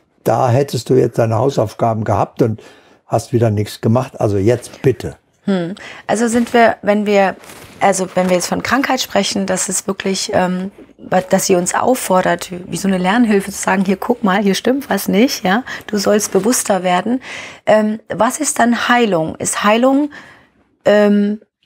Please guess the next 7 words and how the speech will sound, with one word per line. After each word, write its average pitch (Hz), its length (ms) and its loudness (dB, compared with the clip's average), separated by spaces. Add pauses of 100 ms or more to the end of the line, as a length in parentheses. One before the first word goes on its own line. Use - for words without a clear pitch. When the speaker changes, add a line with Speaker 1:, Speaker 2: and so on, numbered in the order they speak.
(120)
Speaker 2:
nur 226 200 6
durch 254 200 2
Bewusstsein 208 540 0
möglich? 233 460 -2 (3000)
Speaker 1:
Wir 120 160 0
müssen 143 380 0 (520)
zwei 117 520 2